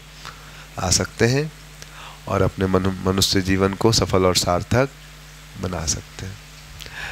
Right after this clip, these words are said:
ठीक है, हरे कृष्णा, हरे कृष्णा, कृष्णा कृष्णा हरे हरे,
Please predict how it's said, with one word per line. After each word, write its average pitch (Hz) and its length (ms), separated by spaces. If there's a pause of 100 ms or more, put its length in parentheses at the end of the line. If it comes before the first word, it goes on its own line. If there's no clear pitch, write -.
(160)
ठीक 117 220
है, 151 160
हरे 101 260
कृष्णा, 110 600
हरे 95 240
कृष्णा, 110 580
कृष्णा 107 580
कृष्णा 107 580
हरे 92 160
हरे, 92 240